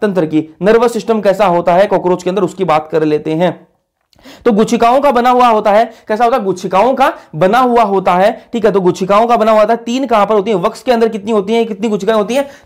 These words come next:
तीन होती हैं। और उदर के अंदर कितनी होती हैं? छह होती हैं। ठीक है, तीन कहां पर होती हैं? वक्ष के अंदर और छह होती हैं उदर के अंदर। तंत्रिका तंत्र जो है वो थोड़ा सा तो सिर के अंदर होता है,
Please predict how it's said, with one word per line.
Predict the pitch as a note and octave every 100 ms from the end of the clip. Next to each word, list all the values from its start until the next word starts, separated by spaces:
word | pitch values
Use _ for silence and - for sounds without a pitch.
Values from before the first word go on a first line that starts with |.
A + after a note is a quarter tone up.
| _
तीन | C#4 C#4
होती | A#3+ F#3 F#3+
हैं। | G3 A3 C4+ - -
और | A3+
उदर | G#3+ G#3+ A#3
के | A#3
अंदर | A3
कितनी | G#3+ F#3 G#3
होती | F#3+ G#3+
हैं? | B3
छह | - G#3+
होती | F3 D#3+ D#3+
हैं। | D#3 D3
ठीक | A3 G3
है, |
तीन | F#3 G#3 G#3+
कहां | G3
पर | F3+
होती | F3+ F3
हैं? | D#3
वक्ष | F#3+
के | -
अंदर | A#3+ B3+ C4 - -
और | G#3
छह | G3 G#3+
होती | F3+ E3 G3
हैं | D4 - -
उदर | - A3+
के | G#3+ F3+
अंदर। | D#3 D#3+
तंत्रिका | - - A3+ A3+ C4 C#4
तंत्र | C4+ B3 B3+
जो | A#3
है | A3
वो | B3
थोड़ा | B3 G3 G#3+
सा | B3 B3+
तो | A#3+
सिर | A#3+ A#3+
के | B3
अंदर | A3+ G#3
होता | F#3 G3+
है, | B3+